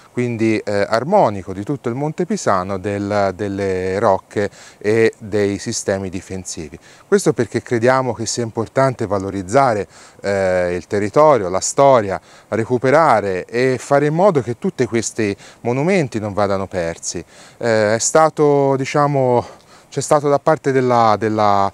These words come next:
eh, comunità, ehm, circa dieci anni fa, eh, anche una spinta forte, è iniziato un movimento dal territorio tramite l'associazione Salviamo la Rocca, che ha coinvolto tutta una serie di cittadini,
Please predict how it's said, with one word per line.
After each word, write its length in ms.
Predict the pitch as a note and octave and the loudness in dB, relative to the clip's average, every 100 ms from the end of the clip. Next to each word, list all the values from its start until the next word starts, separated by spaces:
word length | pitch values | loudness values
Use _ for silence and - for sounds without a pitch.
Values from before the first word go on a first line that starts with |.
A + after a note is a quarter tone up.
| - - - | -8 -20 -4
eh, 160 | G#2 G2+ | -4 -2
comunità, 720 | - A#2 B2 A#2+ E3 D#3 A2+ _ - | -2 -2 -4 2 4 4 2 _ -8
ehm, 540 | F#2+ F#2 F2+ F2+ F2 | -4 -4 -6 -10 -12
circa 360 | - A2 G#2 G#2 | -6 -6 -4 -4
dieci 300 | G2 F#2+ - | -4 -6 -6
anni 200 | F2+ G#2 | -8 -8
fa, 320 | - D#3 A#2+ - - - _ | 0 2 2 0 -20 -20 _
eh, 80 | G2 | -4
anche 560 | G2 F2+ F2 A2+ A2 G#2+ | -2 0 0 0 -2 -4
una 160 | G#2+ | -4
spinta 640 | G2 - A2+ A2 - G#2+ G2 | -4 -4 -4 -4 0 2 4
forte, 500 | - D3 G2 - G2 | 4 6 4 -2 -10
è 40 | |
iniziato 480 | F#2 F2+ A2 G2 G2+ | -8 -4 -2 -2 -4
un 100 | G2+ | -6
movimento 580 | F#2+ F#2+ A2+ D#3+ A#2 F#2+ | -6 -6 -2 -2 -2 -4
dal 180 | F#2 - | -6 -6
territorio 680 | G2+ F#2+ B2 B2 A2 F#2+ - - - | -6 -2 4 6 4 0 -10 -18 -2
tramite 380 | G2+ G2+ F#2 | 0 0 -2
l'associazione 720 | F#2 F2+ - - F#2+ - G2+ F#2 | -4 -4 -6 -8 -8 -8 -8 -6
Salviamo 460 | - F2+ F2+ F2+ | -4 -4 -6 -2
la 80 | G2+ | 2
Rocca, 480 | C#3+ D3 - - F2 _ _ _ _ _ _ _ - - | 4 4 0 -8 -8 _ _ _ _ _ _ _ -18 0
che 140 | D3+ | 2
ha 60 | C#3 | 2
coinvolto 540 | D3 C#3+ D#3+ D3+ C#3+ | 0 0 2 0 -2
tutta 220 | - - | -6 -2
una 140 | B2+ G#2+ | 0 0
serie 240 | A2+ G#2 | -2 -4
di 100 | G#2 | -6
cittadini, 600 | G#2+ A2 D3+ F#3 F#3+ G#2+ | -8 -6 -2 -2 -2 -4